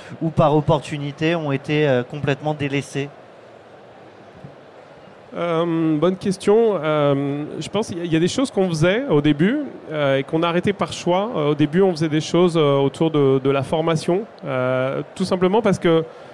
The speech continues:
Speaker 2: on a commencé en bootstrap, hein, on a commencé en deux mille treize, euh, on n'avait pas de, de financement comme on l'a, euh, depuis, euh, cinq ans, euh, aussi facile.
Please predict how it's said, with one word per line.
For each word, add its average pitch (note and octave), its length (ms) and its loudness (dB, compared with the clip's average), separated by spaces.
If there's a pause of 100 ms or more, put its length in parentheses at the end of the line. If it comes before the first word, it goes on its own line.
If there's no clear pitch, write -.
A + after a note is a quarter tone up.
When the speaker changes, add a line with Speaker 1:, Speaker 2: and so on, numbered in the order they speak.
(200)
Speaker 2:
on C#3 160 2
a D3+ 60 2
commencé F3 420 0
en F#3 80 4
bootstrap, F#3+ 540 -2
hein, E3 60 0
on D#3+ 120 0
a D3 80 0
commencé C#3+ 380 -2
en D3 100 2
deux D3 120 0
mille D3 160 0
treize, F#3+ 400 0
euh, C3+ 380 4
on C3 180 2
n'avait C3+ 240 2
pas F#3 160 0
de, D3 240 4
de C#3+ 100 2
financement D#3 540 0
comme C#3+ 200 -2
on C3+ 80 2
l'a, D3+ 300 2
euh, B2 220 2
depuis, B2+ 320 -2
euh, C3+ 80 0
cinq C3 300 -6
ans, F3 280 2
euh, C3 60 2
aussi C3 240 -4
facile. D3 480 -4